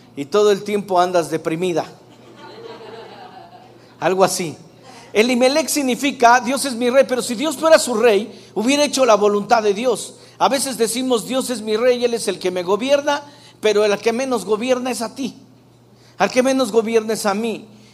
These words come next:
Y él se llamaba Elimelec, pero no se ve que hiciera la voluntad de Dios. Porque Abraham sí le dijo, "Vete de tu tierra, vete de tu parentela, la tierra que yo te mostraré, haré de ti una nación grande".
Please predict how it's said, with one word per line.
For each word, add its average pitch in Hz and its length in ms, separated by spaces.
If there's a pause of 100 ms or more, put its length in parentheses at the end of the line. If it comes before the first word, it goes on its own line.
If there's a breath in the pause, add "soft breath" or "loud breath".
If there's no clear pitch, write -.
Y 185 140
él 277 100
se 277 160
llamaba 262 340
Elimelec, 240 440
pero 233 220
no 285 140
se 294 160
ve 269 260
que 220 160
hiciera 233 340
la 208 100
voluntad 190 440
de 180 140
Dios. 208 400 (640 loud breath)
Porque 247 260
Abraham 277 340
sí 285 140
le 254 140
dijo, 254 240
"Vete 214 240
de 214 120
tu 254 160
tierra, 247 340
vete 196 260
de 196 80
tu 196 180
parentela, 214 480
la 196 140
tierra 208 280
que 185 120
yo 190 140
te 196 100
mostraré, 202 640 (160)
haré 196 240
de 214 100
ti 233 140
una 220 160
nación 202 340
grande". 214 380